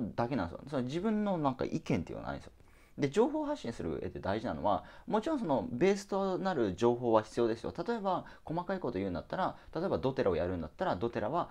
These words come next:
こういう制度があってこうなってっていう情報は必要じゃないですか。ただし、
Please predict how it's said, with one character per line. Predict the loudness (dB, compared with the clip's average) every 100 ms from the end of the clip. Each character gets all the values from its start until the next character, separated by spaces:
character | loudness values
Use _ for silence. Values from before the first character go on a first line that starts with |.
| -8
こ | -2 0
う | 2
い |
う | 0
制 | -2
度 | 0
が | 0
あ | -2
っ |
て | -6
こ | -6 -4
う |
な | -4
っ |
て | -6 -10
っ |
て | -4 -2
い |
う | 2
情 | 0
報 | 2 0
は |
必 | 0 -2
要 | -2
じ |
ゃ | -2
な |
い |
で | -6
す | -14
か。 | -18 -20 -20 -4
た | 0 2
だ | 0
し、 | -2 -4